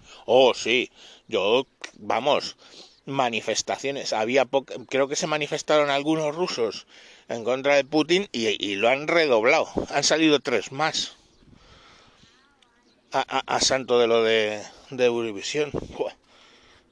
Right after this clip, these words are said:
Así que sí que no, ahí no vamos, vamos, se, está teniendo un éxito y hostia,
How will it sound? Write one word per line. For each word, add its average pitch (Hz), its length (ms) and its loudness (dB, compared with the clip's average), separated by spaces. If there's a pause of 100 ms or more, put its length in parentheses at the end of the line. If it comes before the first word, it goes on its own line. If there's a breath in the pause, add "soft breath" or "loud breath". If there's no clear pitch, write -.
Así 123 340 -12
que 143 180 -10
sí 151 140 -12
que 151 100 -8
no, 131 220 -6
ahí 139 240 -4
no 160 220 2
vamos, 165 380 0
vamos, 139 340 -2
se, 143 420 -6
está 196 400 0
teniendo 202 360 -2
un 190 100 -2
éxito 208 480 -2
y 151 120 -2
hostia, 117 420 -2